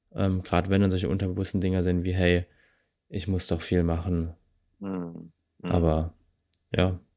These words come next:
Speaker 1: ich meine, das ist ja, wie gesagt, das ist eine goldene Mitte, ist ja genau dasselbe. Wenn du eine Lösung finden willst, musst du in die Mitte kommen.
Speaker 2: Ja.
Speaker 1: Müssen sich beide Personen annähern, bist du auch wieder in
Speaker 2: Ja.
Speaker 1: der Balance drin. Oder
Speaker 2: Ja.
Speaker 1: wenn du, keine Ahnung,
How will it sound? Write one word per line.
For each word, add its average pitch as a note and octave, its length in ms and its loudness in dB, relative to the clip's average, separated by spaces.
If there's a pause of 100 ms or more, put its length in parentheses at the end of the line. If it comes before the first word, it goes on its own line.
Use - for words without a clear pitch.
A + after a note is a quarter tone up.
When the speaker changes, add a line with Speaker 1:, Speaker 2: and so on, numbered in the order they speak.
(320)
Speaker 1:
ich - 120 -20
meine, F#2 100 2
das F2+ 80 2
ist G2+ 40 0
ja, G2+ 60 4
wie G2+ 60 4
gesagt, G#2+ 200 4
das G2+ 80 -6
ist G#2 40 -2
eine F#2+ 80 0
goldene F#2+ 280 4
Mitte, G#2+ 180 0
ist - 80 -8
ja E2 80 0
genau F2+ 160 0
dasselbe. F#2 480 2 (320)
Wenn G2+ 100 -2
du G2 40 4
eine F2+ 80 2
Lösung G#2+ 260 4
finden G#2+ 260 2
willst, G#2+ 260 2
musst G2 160 -2
du G2 40 0
in F#2+ 40 2
die G2 60 4
Mitte G#2 220 2
kommen. E2+ 360 -4 (600)
Speaker 2:
Ja. F#2 240 -10
Speaker 1:
Müssen G2+ 160 0
sich F#2+ 120 -2
beide F#2+ 220 2
Personen F#2+ 320 2
annähern, G#2+ 680 2
bist - 140 -10
du - 40 0
auch G#2+ 100 6
wieder G#2+ 100 6
in F#2+ 60 6
Speaker 2:
Ja. G2+ 60 4
Speaker 1:
der E2+ 40 -4
Balance E2+ 380 0
drin. - 220 -6 (640)
Oder F#2 220 2
Speaker 2:
Ja. G2+ 40 4
Speaker 1:
wenn F2+ 160 2
du, F2 140 2
keine E2 240 -2
Ahnung, F2+ 300 2